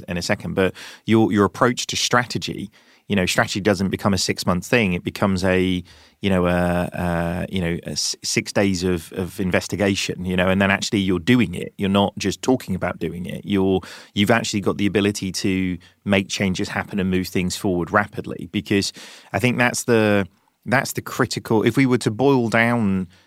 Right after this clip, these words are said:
the secret to success of any of the fintech players that have come into the market and done really well, it is their ability to go from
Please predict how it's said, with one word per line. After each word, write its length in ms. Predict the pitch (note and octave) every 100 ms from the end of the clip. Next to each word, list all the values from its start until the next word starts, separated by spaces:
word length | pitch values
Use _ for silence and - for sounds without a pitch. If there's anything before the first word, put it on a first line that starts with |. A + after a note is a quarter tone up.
| _
the 80 | G#2+
secret 520 | - - A2+ - A2
to 120 | - -
success 640 | - G2+ - A2 G2 -
of 120 | G2
any 240 | G2 G2 F#2+
of 60 |
the 60 | F#2
fintech 420 | G#2 G#2 G2+ F2
players 360 | - F#2 F#2 E2+
that 140 | F#2
have 160 | F#2+ -
come 160 | -
into 140 | F#2 F2+
the 80 | F#2
market 300 | F#2 F#2+ F2+
and 80 | F2+
done 220 | F#2 F2+
really 200 | F2+ E2+
well, 500 | F2 G#2+ F#2+ - G2+ - - -
it 120 | -
is 140 | A2 F#2
their 160 | G2+
ability 520 | G2 A2+ A2 G#2+ G2+ G2
to 500 | - G2+ F#2+ F#2 F2+ -
go 180 | G2
from 480 | G2+ - G2 F#2 F#2